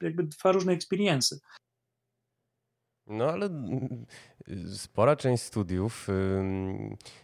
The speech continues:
Speaker 2: stara mi się sprzedać doświadczenie. Jezu, jak ja dzisiaj używam anglicyzmów, naprawdę aż sam siebie powinienem
Speaker 1: Jakichś
Speaker 2: połapać.
Speaker 1: większych wyzwań.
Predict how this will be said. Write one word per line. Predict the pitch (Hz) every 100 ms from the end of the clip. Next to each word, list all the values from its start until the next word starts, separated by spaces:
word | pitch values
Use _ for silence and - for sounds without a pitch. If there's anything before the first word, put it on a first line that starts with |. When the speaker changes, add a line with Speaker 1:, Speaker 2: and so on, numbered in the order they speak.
| -
Speaker 2:
stara | - - 131
mi | 143
się | 120
sprzedać | 113 127 117 98
doświadczenie. | 110 - 113 - 101 92 101
Jezu, | 95 92 95
jak | 92
ja | 98
dzisiaj | 90 120
używam | 113 127 131 131
anglicyzmów, | 127 139 - 95 92 92
naprawdę | 107 101 113 117
aż | 110
sam | - - 113
siebie | - 113 104
powinienem | 104 107 107
Speaker 1:
Jakichś | 101 214 92
Speaker 2:
połapać. | - 143
Speaker 1:
większych | 147 143 139 131
wyzwań. | 143 135 139 131 127